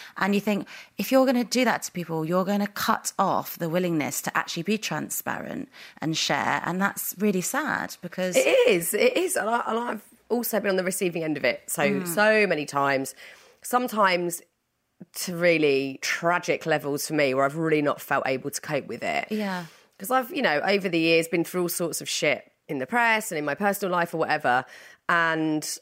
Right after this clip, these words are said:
Speaker 2: I'm not the sort of person that likes to sell stories or sit and talk about stuff if I don't
Speaker 1: Yeah.
Speaker 2: really have to. The stuff
Speaker 1: Mm-hmm.
Speaker 2: I'm willing to share, I'll write in books
Speaker 1: Mm-hmm.
Speaker 2: and I'll talk about in podcasts.
Speaker 1: But they even try and lift books out of context
Speaker 2: Oh,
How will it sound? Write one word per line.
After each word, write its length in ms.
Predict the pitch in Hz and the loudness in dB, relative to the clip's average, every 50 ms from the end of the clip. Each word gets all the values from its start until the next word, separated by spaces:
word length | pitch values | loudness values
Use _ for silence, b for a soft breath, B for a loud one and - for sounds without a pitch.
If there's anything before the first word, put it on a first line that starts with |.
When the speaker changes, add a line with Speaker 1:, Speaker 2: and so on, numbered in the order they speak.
| - | -2
Speaker 2:
I'm 140 | - 180 196 | 0 2 2
not 100 | 202 190 | 2 2
the 60 | - | 0
sort 180 | 165 - 190 - | 0 -4 -4 -4
of 60 | - | -4
person 240 | 170 175 160 - 165 | -2 -2 -2 -2 -2
that 100 | 156 - | -4 0
likes 300 | 165 156 147 - - - | 0 0 0 0 -4 -8
to 240 | - - 165 143 - | -10 -8 -10 -10 -8
sell 540 | - - - - - - 165 165 180 202 202 | -6 -6 -4 -2 0 2 4 4 4 4 4
stories 640 | 196 - - - 214 202 208 202 202 202 202 202 196 | 2 0 0 2 4 6 6 6 6 6 4 4 2
or 80 | 175 | 0
sit 200 | - - - 175 | 0 0 0 0
and 120 | - 175 175 | 0 0 -4
talk 320 | - - 190 185 185 - | -2 0 2 2 2 2
about 200 | - 190 170 - | 2 -2 0 0
stuff 200 | - - 190 - | 0 -2 -2 -2
if 60 | - 180 | 0 0
I 20 | |
don't 140 | 170 170 160 | 2 2 2
Speaker 1:
Yeah. 80 | 190 175 | 2 2
Speaker 2:
really 180 | 170 170 165 165 | 2 2 2 0
have 320 | 170 - 170 - - - | -2 -4 -6 -8 -8 -6
to. 300 | - - 175 170 180 208 220 | 0 2 4 4 4 4 2
The 60 | 220 | 0
stuff 220 | 190 185 180 214 | 0 0 0 0
Speaker 1:
Mm-hmm. 80 | 160 214 | 2 0
Speaker 2:
I'm 100 | 190 175 | 0 2
willing 220 | 170 175 170 175 | 4 4 4 4
to 60 | 170 151 | 2 0
share, 340 | - - 170 156 151 147 | -2 0 2 2 2 2
I'll 140 | - 143 143 | 2 2 2
write 240 | 147 151 147 143 - | 2 2 2 2 0
in 80 | 139 135 | -2 -2
books 480 | - 127 95 - - - - - - 185 | 0 0 0 -2 -2 -4 -4 -4 -4 -6
Speaker 1:
Mm-hmm. 160 | 175 156 160 156 151 - | -8 -10 -12 -14 -10 -4
Speaker 2:
and 80 | - 160 | 0 0
I'll 60 | 151 | 0
talk 240 | 147 - - 143 - | 0 0 -4 -6 -2
about 140 | - 139 87 | 0 -2 -2
in 80 | - | -2
podcasts. 720 | - - 131 117 - - 120 107 - - - - - - - - - - | -4 -8 -10 -8 -8 -6 -4 -4 -4 -6 -8 -10 -8 -10 -10 -8 -8 -6
Speaker 1:
But 80 | 254 220 | -2 0
they 80 | 294 | 2
even 200 | 311 349 320 330 | 2 2 0 0
try 140 | 294 - 285 | 0 0 2
and 80 | 269 254 | 2 2
lift 160 | 254 254 - | 0 0 2
books 400 | - 285 262 196 - - - - | 2 4 4 2 0 -2 -4 -2
out 60 | - | -2
of 80 | - - | -2 0
context 400 | - 214 220 202 - - 554 539 | 0 0 0 2 2 4 6 6
Speaker 2:
Oh, 60 | 494 | 6